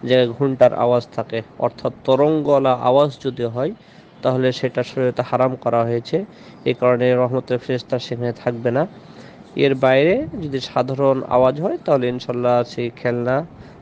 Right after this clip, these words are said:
বা সেই স্যান্ডেল পরিধান করতে পারবে, সমস্যা নেই। তবে তরঙ্গওয়ালা আওয়াজ যেটা, সেই রকম বাদ্যযন্ত্র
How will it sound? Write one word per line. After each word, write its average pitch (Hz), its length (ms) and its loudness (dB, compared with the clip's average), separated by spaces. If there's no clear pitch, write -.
বা 117 120 2
সেই 117 200 -2
স্যান্ডেল 120 440 -2
পরিধান 120 340 -2
করতে - 280 -10
পারবে, 139 340 -2
সমস্যা 117 360 -4
নেই। 110 180 -4
তবে 120 460 2
তরঙ্গওয়ালা 135 640 2
আওয়াজ 127 400 2
যেটা, 139 320 -6
সেই 123 200 -4
রকম 120 320 -4
বাদ্যযন্ত্র 120 840 0